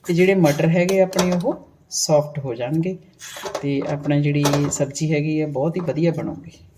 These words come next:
ਹੁਣ ਇਹਨੂੰ ਆਪਾਂ ਪੰਜ ਮਿੰਟ ਇੱਕ ਬੋਇਲ ਆਉਣ ਦੇਵਾਂਗੇ। ਪੰਜ ਮਿੰਟ ਹੋ ਗਏ ਆ, ਤਾਂ ਹੁਣ ਆਪਾਂ ਦੇਖੀਏ ਬੋਇਲ ਇਹ ਆ ਗਿਆ। ਤਾਂ ਆਪਾਂ ਮਟਰ ਦੇਖ ਲੈਂਦੇ ਆ ਕਿ ਮਟਰ ਜਿਹੜੇ ਹੈਗੇ ਆਪਣੇ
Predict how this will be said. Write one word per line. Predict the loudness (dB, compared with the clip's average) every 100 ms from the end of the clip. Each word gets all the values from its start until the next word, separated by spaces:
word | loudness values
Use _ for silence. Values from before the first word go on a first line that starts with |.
| -20 -20 -20 -20 _ _ _ 2
ਹੁਣ |
ਇਹਨੂੰ | 4 4
ਆਪਾਂ | 0 -2 -6 -8 -18 -10 -8 -6 -2 -2 -2 -6 -8 -16 -14 -2
ਪੰਜ | 4 6
ਮਿੰਟ | 6 4
ਇੱਕ | 0
ਬੋਇਲ | 2 2 2
ਆਉਣ | 0 -4
ਦੇਵਾਂਗੇ। | -6 -8 -2
ਪੰਜ | 0 0
ਮਿੰਟ | 0 -2 0
ਹੋ | 2
ਗਏ | 4 4
ਆ, | 4 -2 -16 -18 -20 -20 -20 -20 -14 -2
ਤਾਂ | 2 2
ਹੁਣ | 4 2
ਆਪਾਂ | 4 2
ਦੇਖੀਏ | 2 -2 -4 -4 -4 -8 -12 -18 -20 -20 -10 -10 -10 -6
ਬੋਇਲ | 4 4 6 4
ਇਹ | 2 2 -2 -8 -14 -4
ਆ | -2 -2
ਗਿਆ। | -6 -16 -20 -20 -20 -20 -20 -20 -10 -4
ਤਾਂ |
ਆਪਾਂ | 0 2
ਮਟਰ | 4 4
ਦੇਖ | 2 2 2
ਲੈਂਦੇ | 2 2 -2
ਆ | -4 -8 -20 -20 -18 -4
ਕਿ | 2
ਮਟਰ | 4 4 2
ਜਿਹੜੇ | 2 2
ਹੈਗੇ | 2 2 0
ਆਪਣੇ | 0 -4